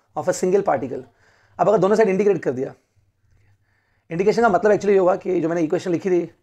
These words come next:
इंटीग्रेशन से पहले, वो इक्वेशन मैंने सारे पार्टिकल्स के लिए लिख दी और सबको फिर ऐड कर दिया, that is the meaning of integration।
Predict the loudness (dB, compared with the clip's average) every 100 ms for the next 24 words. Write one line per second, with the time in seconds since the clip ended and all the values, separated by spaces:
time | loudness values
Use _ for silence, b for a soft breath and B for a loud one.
0 | _ -6 -4 -4 -6 -4 -4 -6 -10 b
1 | b b 0 2 2 2 2 2 4 4
2 | 2 0 -2 -2 -4 -6 -6 -4 -2 0
3 | 0 0 -2 -4 -10 -14 _ _ -12 -6
4 | -4 -4 -6 -8 -12 -14 -18